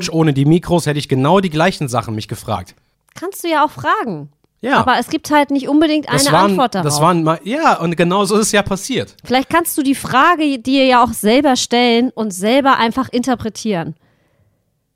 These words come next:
Speaker 2: Weil du wa-, du, du
Speaker 1: Ich
Speaker 2: stellst
Speaker 1: habe
Speaker 2: immer nur
Speaker 1: das
Speaker 2: Fragen und möchtest, dass jemand anderes das für dich beantwortet.
Speaker 1: Okay,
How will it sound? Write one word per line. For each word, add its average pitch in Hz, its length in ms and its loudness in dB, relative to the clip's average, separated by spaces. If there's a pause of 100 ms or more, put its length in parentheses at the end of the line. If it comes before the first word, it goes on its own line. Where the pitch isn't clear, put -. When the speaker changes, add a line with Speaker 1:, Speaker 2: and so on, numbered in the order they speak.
(220)
Speaker 2:
Weil 214 140 0
du 269 380 4
wa-, 262 240 4
du, 269 160 0
du 269 100 2
Speaker 1:
Ich 262 80 4
Speaker 2:
stellst 294 180 4
Speaker 1:
habe 370 80 4
Speaker 2:
immer 330 120 4
nur 311 100 4
Speaker 1:
das - 140 -4
Speaker 2:
Fragen 269 340 4 (220)
und 269 280 0
möchtest, 285 520 0
dass 254 160 -2
jemand 262 240 -2
anderes 285 300 0
das 269 180 -4
für 247 100 -2
dich 226 140 -4
beantwortet. 180 760 -6 (920)
Speaker 1:
Okay, 175 300 -2